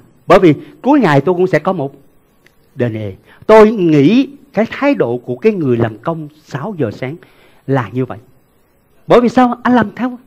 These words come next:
tiền công mà. Nhưng mà quý vị ơi, hãy suy nghĩ cái người làm công lúc năm giờ chiều. Và tôi bảo đảm quý vị sẽ nghĩ ra điều này.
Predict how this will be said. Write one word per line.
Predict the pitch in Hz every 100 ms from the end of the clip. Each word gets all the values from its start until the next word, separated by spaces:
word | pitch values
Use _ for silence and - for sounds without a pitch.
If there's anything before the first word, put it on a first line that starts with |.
| _
tiền | - 196
công | 220 233
mà. | 202 208 _ _ _ _ _ _ _ _ _ _ _
Nhưng | 190 196
mà | 127
quý | 220 214
vị | 135
ơi, | 156 185 120 - _ _ _ _ _ _
hãy | - 170
suy | - 190 160
nghĩ | 131 120 175 - - -
cái | 214
người | 185 131
làm | 120 123 110
công | 160 156
lúc | 196
năm | 175 151 139
giờ | 113 -
chiều. | 101 - _ _ _ - - _ _ _ _ _ _ _ _ _ _ _ _ _ _ _ _ _ _ _ _ _
Và | 143
tôi | 135 208
bảo | 196 139 190
đảm | 135 175
quý | 226
vị | 202 127
sẽ | 117 117
nghĩ | 131 117
ra | 143 120
điều | 110
này. | 101